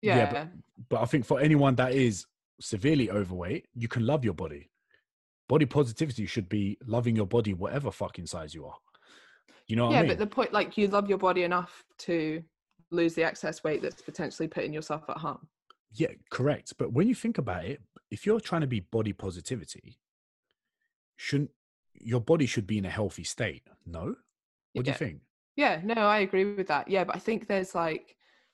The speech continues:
Speaker 2: there is that, I can't remember what magazine it was on, like Cosmo or something, there was this,
Speaker 1: The
Speaker 2: like,
Speaker 1: red hair,
Speaker 2: obese
Speaker 1: the red
Speaker 2: woman.
Speaker 1: hair.
Speaker 2: Yeah.
Speaker 1: Yeah, yeah, I remember that, I remember
Speaker 2: And the
Speaker 1: that.
Speaker 2: thing is, like, I think they think, "Oh, you know, it's skinny white privilege kind of thing."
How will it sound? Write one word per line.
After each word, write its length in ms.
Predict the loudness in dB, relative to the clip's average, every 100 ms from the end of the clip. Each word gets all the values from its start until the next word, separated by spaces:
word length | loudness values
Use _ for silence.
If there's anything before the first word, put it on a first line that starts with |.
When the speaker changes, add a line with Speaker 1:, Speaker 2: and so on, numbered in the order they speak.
| _ 0
Speaker 2:
there 120 | 2
is 260 | 2 -2 0
that, 140 | -2
I 100 | -2
can't 220 | -4 -6 -4
remember 260 | -2 -2
what 320 | 0 0 0 -4
magazine 420 | -6 -6 -6 -6
it 100 | -8
was 220 | -8 -6
on, 200 | -6 -8 -8
like 180 | -12
Cosmo 560 | -8 -2 -2 -4 -6 -6
or 80 | -8
something, 380 | -10 -12 -12 -8
there 120 | -8
was 180 | -8 -8
this, 380 | -8 -8 -10 -20 _ _ _ _
Speaker 1:
The 80 | 4
Speaker 2:
like, 60 | 4
Speaker 1:
red 160 | 6
hair, 180 | 4 4
Speaker 2:
obese 260 | 2 -2 -2
Speaker 1:
the 100 | 2
red 200 | 2 2
Speaker 2:
woman. 120 | 2
Speaker 1:
hair. 160 | -2 -6 -16 _ _ _
Speaker 2:
Yeah. 360 | -2 0 0 -4 -14 -2
Speaker 1:
Yeah, 220 | 2 4
yeah, 200 | 4 4
I 40 |
remember 320 | 4 2 0
that, 120 | -4 -6
I 80 |
remember 280 | -4 -2 0
Speaker 2:
And 100 | 0
the 60 | 0
Speaker 1:
that. 80 | 0
Speaker 2:
thing 140 | 0
is, 280 | 2 0 -2
like, 160 | -4 -2
I 180 | -2
think 340 | -2 -4 -4 0
they 140 | 0
think, 220 | 0 -4 2
"Oh, 360 | 2 2 2
you 120 | 0 2
know, 140 | 0
it's 240 | 0 -4 -20 _ _
skinny 320 | -4 0 2
white 240 | 2 0 0
privilege 560 | -2 0 -2 -2 -12 -8
kind 140 | -6 -6
of 60 |
thing." 340 | -4 -6 -6